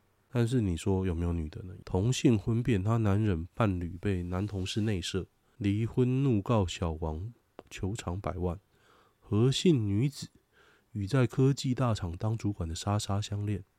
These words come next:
多年来承受外界异样眼光与无形压力，直到同婚合法后，两人终于在二零二一年五月到户政事务所欢喜登记。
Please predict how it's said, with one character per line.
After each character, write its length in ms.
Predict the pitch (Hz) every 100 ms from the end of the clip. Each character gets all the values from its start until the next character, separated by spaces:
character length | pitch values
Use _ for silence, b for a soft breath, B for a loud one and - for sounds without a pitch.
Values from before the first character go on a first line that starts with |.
| _ _
多 180 | 139 143
年 200 | 127 104
来 180 | 101 95
承 260 | - 101 104
受 200 | 117 110
外 220 | 120 110
界 200 | - 110
异 160 | 110 117
样 220 | 117 101
眼 160 | 87 80
光 260 | 95 92 95
与 100 | 85
无 140 | 92
形 200 | - 98
压 160 | 92 95
力， 180 | 104 - B B B
直 200 | - 98
到 160 | 104 120
同 240 | - 104
婚 200 | 120 139
合 280 | 139 101 98
法 200 | 120 78
后， 260 | 78 101 - _ b b b
两 160 | 98 92
人 120 | 98
终 200 | 131 123
于 60 | 110
在 140 | 117
二 160 | 127 113
零 160 | 107
二 80 | 107
一 60 | 107
年 140 | 95
五 180 | 87 90
月 180 | 90 85
到 320 | 95 87 - _ _
户 140 | -
政 160 | 98 92
事 160 | - 95
务 80 |
所 160 | 92 95
欢 220 | - 95
喜 140 | - -
登 180 | - 92
记。 220 | 202